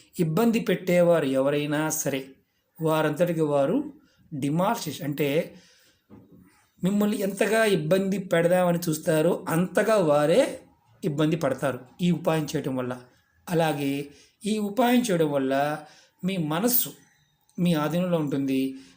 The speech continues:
మీకు మంచి చెడు రెండు విషయాలు అర్థమవుతాయి. ఇది చాలా తేలికైన ఉపాయం. ఈ ఉపాయానికి కావాల్సింది రావి ఆకు,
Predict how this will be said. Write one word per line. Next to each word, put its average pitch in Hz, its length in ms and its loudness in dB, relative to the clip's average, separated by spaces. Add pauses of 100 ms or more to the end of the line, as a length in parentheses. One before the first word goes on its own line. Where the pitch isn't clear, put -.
మీకు 180 260 -2
మంచి 160 560 -2
చెడు 170 120 2
రెండు 156 220 0
విషయాలు 190 600 -2
అర్థమవుతాయి. 131 540 -2 (600)
ఇది 190 240 -2
చాలా 165 140 2
తేలికైన 175 480 0
ఉపాయం. 160 460 -2
ఈ 196 80 -4
ఉపాయానికి 170 420 0
కావాల్సింది 160 760 -2 (760)
రావి 160 600 0
ఆకు, 139 480 0